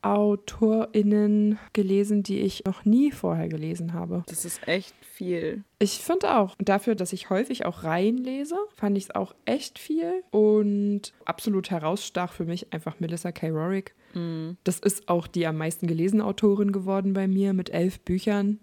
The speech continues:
Speaker 2: Krass.
Speaker 1: Weil ich hab ihre Lady of Darkness-Reihe und die zwei Novellen gelesen und ihre Legacy-Reihe. Und die Frau ist einfach großartig und ich werde alles lesen, was die rausbringt.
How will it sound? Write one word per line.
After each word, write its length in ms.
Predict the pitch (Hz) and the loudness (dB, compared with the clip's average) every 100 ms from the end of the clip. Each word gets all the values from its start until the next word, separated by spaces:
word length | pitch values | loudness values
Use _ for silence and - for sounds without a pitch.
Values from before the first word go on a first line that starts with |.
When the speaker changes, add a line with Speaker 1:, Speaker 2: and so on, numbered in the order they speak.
| _ - | _ -10
Speaker 2:
Krass. 400 | - 180 - - _ | -6 -6 -8 -14 _
Speaker 1:
Weil 120 | 175 | -2
ich 120 | 165 | 0
hab 140 | 196 - | -2 0
ihre 440 | 175 175 175 170 | 2 4 4 4
Lady 300 | 180 170 175 | 2 2 2
of 80 | 175 | 0
Darkness-Reihe 680 | - 190 220 214 202 202 196 | 0 2 2 2 2 2 2
und 140 | 190 196 | 0 -4
die 80 | |
zwei 200 | - 180 180 | -4 -2 0
Novellen 420 | 175 175 175 175 | 0 0 0 -2
gelesen 400 | 175 170 170 175 | -2 -2 -2 -2
und 160 | 170 | -2
ihre 160 | 170 165 | -2 -2
Legacy-Reihe. 920 | 165 165 196 - 196 180 180 180 180 185 _ | 0 0 -2 -2 -2 0 0 0 -2 -6 _
Und 340 | 175 170 165 165 | 0 0 0 -2
die 60 | 170 | -4
Frau 180 | - | -2
ist 100 | 175 | 0
einfach 240 | 175 165 165 | 0 -2 -2
großartig 460 | 180 175 190 175 | -2 -2 0 0
und 60 | 175 | -2
ich 120 | 165 | -2
werde 240 | 170 165 - | 0 0 0
alles 280 | 165 175 | 0 0
lesen, 260 | 196 190 196 | 2 2 2
was 120 | 190 | 0
die 120 | - | 0
rausbringt. 720 | 185 185 196 - - 226 202 | 0 0 -2 -2 2 4 6